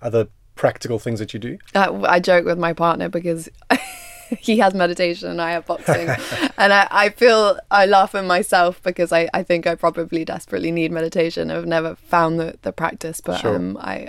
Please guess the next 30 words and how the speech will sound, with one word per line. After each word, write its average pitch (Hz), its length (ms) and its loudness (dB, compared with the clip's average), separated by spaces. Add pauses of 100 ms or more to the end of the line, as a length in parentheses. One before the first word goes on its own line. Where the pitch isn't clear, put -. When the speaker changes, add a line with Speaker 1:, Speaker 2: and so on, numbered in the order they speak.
(140)
Speaker 2:
I 170 80 -14
should, - 340 -12 (220)
and - 120 -12
I, 185 200 -12 (100)
I 185 60 -10
hope 180 240 -10
I - 80 -12
will - 160 -10
at - 120 -18
some 185 180 -14
point. 220 200 -18 (960)
Speaker 1:
You 131 140 -2
mentioned 139 340 4
earlier 131 220 6
that 117 240 0
you've 117 400 -2 (1120)
always 127 260 4
been 117 120 2
interested 117 300 -2
in 113 80 0
this 113 160 -2
and - 80 -2
you've 107 120 -2
always 110 220 2
had 110 140 2
that 107 180 -2
purpose - 360 -2
and 107 80 -8
that 98 100 -10
passion. 123 480 -2